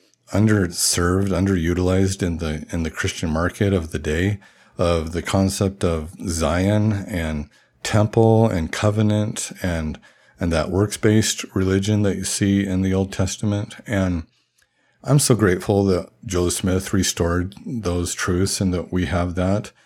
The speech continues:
I love that part of our religion. And Grant Hardy at the Fair Mormon Conference a couple years ago,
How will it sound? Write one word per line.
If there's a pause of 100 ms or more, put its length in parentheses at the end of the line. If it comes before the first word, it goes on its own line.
(260)
I
love
that
part
of
our
religion. (240)
And (840)
Grant
Hardy (100)
at
the
Fair
Mormon
Conference
a
couple
years
ago,